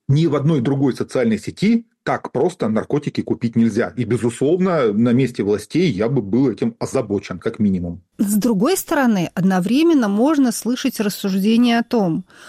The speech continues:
Speaker 2: что, а как определить границы сотрудничества с правоохранительными органами? Вот, предположим, они говорят, что этот человек нам нужен,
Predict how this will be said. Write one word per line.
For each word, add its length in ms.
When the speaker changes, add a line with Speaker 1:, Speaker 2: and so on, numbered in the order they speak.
Speaker 2:
что, 640
а 120
как 200
определить 920
границы 640
сотрудничества 840
с 100
правоохранительными 1120
органами? 640
Вот, 180
предположим, 640
они 200
говорят, 460
что 220
этот 220
человек 520
нам 300
нужен, 480